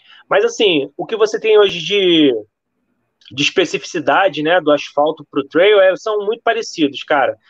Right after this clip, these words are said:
Treinos intervalados, regenerativo, é, fartlek. Dá pra você fazer isso acrescentando o cara treinar na trilha. Eu tenho um aluno de São Paulo, lá de Botucatu.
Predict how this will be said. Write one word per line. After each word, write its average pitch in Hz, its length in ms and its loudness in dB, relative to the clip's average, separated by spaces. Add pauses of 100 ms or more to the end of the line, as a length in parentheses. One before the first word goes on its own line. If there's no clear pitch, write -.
(460)
Treinos 196 440 0
intervalados, 165 1000 0
regenerativo, 170 1300 -2 (320)
é, 147 180 2
fartlek. 185 1040 0 (300)
Dá 202 160 2
pra 226 160 0
você 208 240 0
fazer 202 400 2
isso 214 160 -6
acrescentando 220 560 -4
o 214 60 -4
cara 214 220 0
treinar 202 340 0
na 226 100 0
trilha. 170 300 -2
Eu 151 80 2
tenho 202 160 4
um 202 40 4
aluno 185 240 0
de 151 120 -10
São 160 200 0
Paulo, 180 300 2
lá 180 80 2
de 190 100 -6
Botucatu. 196 720 -2